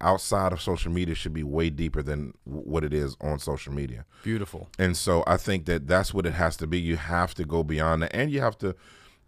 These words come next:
Speaker 1: like, one, uh, it was a per-, it was a person one time at a certain church, I won't say.
Speaker 2: Just give us the
Speaker 1: W-,
Speaker 2: initials so we can
Speaker 1: <laughs>
Speaker 2: pray more
Speaker 1: You're hilarious.
Speaker 2: intelligently.
Speaker 1: And they were just, they would, they, they just social justice online all the time.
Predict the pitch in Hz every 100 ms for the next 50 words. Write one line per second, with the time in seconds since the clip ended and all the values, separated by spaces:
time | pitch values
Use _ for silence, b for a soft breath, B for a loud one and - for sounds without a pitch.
0 | - 98 90 95 117 - 92 98 107 98
1 | - - 107 92 80 110 104 95 92 87
2 | 92 85 82 87 87 92 90 90 80 85
3 | 85 78 - 71 69 - _ _ _ _
4 | _ _ - 120 151 135 135 113 117 -
5 | 85 110 104 104 92 117 98 104 98 87
6 | 92 87 87 90 B B - 107 131 143
7 | 120 110 98 - _ - 117 107 85 120
8 | 101 117 101 98 - - 113 101 98 107
9 | 98 - 98 92 101 107 90 92 90 -
10 | 98 92